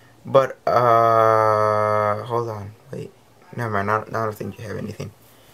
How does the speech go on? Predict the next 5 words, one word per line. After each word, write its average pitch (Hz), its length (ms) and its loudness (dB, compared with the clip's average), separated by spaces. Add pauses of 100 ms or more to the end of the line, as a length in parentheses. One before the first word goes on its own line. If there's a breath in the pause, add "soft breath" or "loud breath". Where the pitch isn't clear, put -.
(1040 soft breath)
But - 240 4
yeah, 147 280 6
I 117 100 0
just 127 200 -8
did, 131 240 0